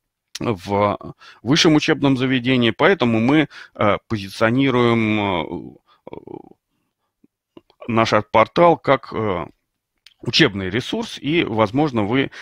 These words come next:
сейчас узнаете, э, почему. А, у нас, э, э, на арт-портале, э, аккумулированы более шестидесяти пяти тысяч изображений,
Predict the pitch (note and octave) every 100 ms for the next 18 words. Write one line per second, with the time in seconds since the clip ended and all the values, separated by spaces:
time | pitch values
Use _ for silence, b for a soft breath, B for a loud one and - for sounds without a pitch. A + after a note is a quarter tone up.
0 | B - - A#2+ - F#2 G2+ A#2 - G#2+
1 | G#2+ A2 G2+ F#2+ - - C#3 G2 - b
2 | _ _ B B B B B - G#2+ G2
3 | F#2+ F#2+ F#2+ D#2+ - _ - - G#2 -
4 | C3+ D#3 G3 F#3+ - - C#3+ C#3 C3+ -
5 | A#2+ F#2 - C3+ C3+ - D3 D3 - F#3+
6 | F#3 F3 D#3 C3 - A#2+ A2+ G#2+ G#2+ G#2
7 | G#2 G2+ F#2 F2 - - C3+ C#3 C#3+ B2+
8 | A2 A2 G#2+ G#2 A#2+ G#2 - A2 - B2+
9 | G2 - G2+ - A2+ A#2 - G2 - -
10 | G#2 F#2+ F#2+ A#2 D#3+ G3 G3+ G3 F3+ E3+